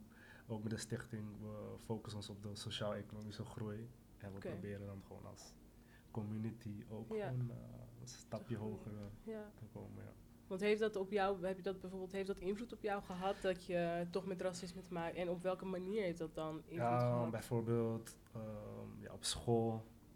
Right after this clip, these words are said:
Speaker 1: tijdens mijn studie, daar ben je de enigste zwarte jongen in de klas.
Speaker 2: Mhm.
Speaker 1: En ja, dat voelt, voelt, je voelt het ook gewoon meteen dat je gewoon anders wordt behandeld door docenten. En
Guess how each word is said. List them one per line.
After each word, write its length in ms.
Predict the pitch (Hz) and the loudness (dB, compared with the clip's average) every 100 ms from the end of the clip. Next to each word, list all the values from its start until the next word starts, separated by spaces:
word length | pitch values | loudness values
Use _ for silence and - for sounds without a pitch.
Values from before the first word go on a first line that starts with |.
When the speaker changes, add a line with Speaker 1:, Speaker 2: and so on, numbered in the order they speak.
| - - - - - - - | -18 -18 -14 -14 -14 -16 -6
Speaker 1:
tijdens 240 | 104 101 | -4 -2
mijn 120 | 101 | -2
studie, 400 | - - 110 107 | -2 0 2 2
daar 100 | 104 | 0
ben 100 | 98 | 0
je 60 | 95 | -2
de 100 | - | -4
enigste 400 | 98 104 - 104 98 95 107 - - - - 170 | -6 -6 -6 -6 -6 -6 -12 -18 -20 -20 -14 -10
zwarte 420 | 123 117 107 110 | -2 0 2 2
jongen 240 | 110 113 | 2 2
in 80 | 110 | 2
de 100 | 107 | 0
klas. 320 | - 120 95 | 2 4 4
Speaker 2:
Mhm. 380 | 92 175 175 120 | 0 -2 -4 -6
Speaker 1:
En 60 | 107 | -4
ja, 140 | 101 | -4
dat 180 | 98 101 | -4 -6
voelt, 340 | - 120 117 - | 2 4 4 0
voelt, 360 | - 120 120 | 2 2 2
je 100 | 123 | -4
voelt 240 | - 131 123 | 0 4 6
het 120 | 120 | 4
ook 120 | 113 | 0
gewoon 160 | 110 107 | -2 -4
meteen 280 | 104 104 104 | -4 -4 -4
dat 120 | 101 | -8
je 60 | |
gewoon 180 | 104 98 | -10 -8
anders 240 | 110 107 - | -8 -8 -8
wordt 140 | 101 | -6
behandeld 340 | 101 104 104 104 | -4 -4 -6 -6
door 180 | 101 104 - - - - | -8 -8 -14 -16 -14 -10
docenten. 880 | 113 107 - 117 113 - 107 104 107 - | -4 -2 4 4 4 0 -2 0 -4 -8
En 260 | 104 104 | -8 -8